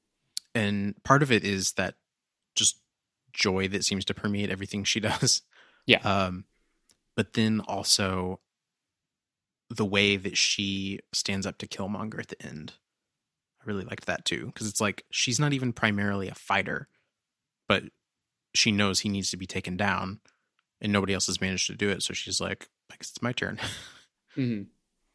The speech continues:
Speaker 2: And maybe that go-, that
Speaker 1: And,
Speaker 2: goes
Speaker 1: like,
Speaker 2: a
Speaker 1: it's
Speaker 2: li-
Speaker 1: like, she shouldn't really stand a chance against a guy who has the power of the Black Panther, but she still does a pretty good job, and
Speaker 2: Mm-hmm.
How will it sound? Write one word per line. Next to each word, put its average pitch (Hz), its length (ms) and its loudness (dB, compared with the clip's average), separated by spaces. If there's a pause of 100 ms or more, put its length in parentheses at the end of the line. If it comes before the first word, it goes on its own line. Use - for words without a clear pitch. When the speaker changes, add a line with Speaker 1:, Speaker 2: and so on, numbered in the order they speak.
(220)
Speaker 2:
And 165 120 12
maybe 160 180 8
that 120 240 8
go-, 120 200 6
that - 300 4 (840)
Speaker 1:
And, - 0 -
Speaker 2:
goes 123 160 10
Speaker 1:
like, 117 120 6
Speaker 2:
a 113 40 6
Speaker 1:
it's 127 180 12
Speaker 2:
li- 151 60 12
Speaker 1:
like, 143 220 6 (220)
she - 220 8
shouldn't 160 320 6
really 120 200 4
stand 104 320 4
a 87 40 -8
chance 101 400 0
against 110 480 0
a 117 80 -2
guy 104 200 2
who 104 120 -2
has 98 160 0
the - 60 -20
power 104 200 0
of 104 80 -6
the 107 60 -6
Black 107 220 -8
Panther, 113 360 -6
but - 180 -6
she - 180 -2
still - 240 0
does 92 140 -6
a - 40 -12
pretty - 180 -6
good - 160 -18
job, 90 320 -2 (420)
and 113 200 0
Speaker 2:
Mm-hmm. 101 180 -6